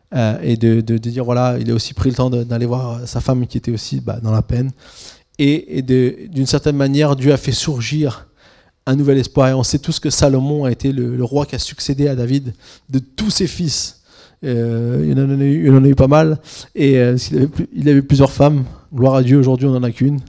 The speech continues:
<laughs> Merci Seigneur. <laughs> Merci Seigneur de vivre à cette époque. Pardon, je, pardon, je, je plaisante. Les femmes vous regardent de travers.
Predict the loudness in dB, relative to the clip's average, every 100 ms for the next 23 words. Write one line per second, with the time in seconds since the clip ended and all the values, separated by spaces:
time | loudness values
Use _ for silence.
0 | -14 -10 -10 -2 -4 -2 -8 -8 -4 -2
1 | 0 -2 -4 -2 -2 2 4 6 8 8
2 | 8 0 -2 -12 -2 -2 0 -2 0 -2
3 | -4 -4 -2 -2 -4 -10 -10 -6 -2 -2
4 | -2 -4 -6 -6 -8 -8 -10 -10 -8 -6
5 | -6 -8 0 0 2 -4 -4 -10 -10 -12
6 | -20 -20 -8 -4 0 0 2 2 2 0
7 | -2 0 0 0 0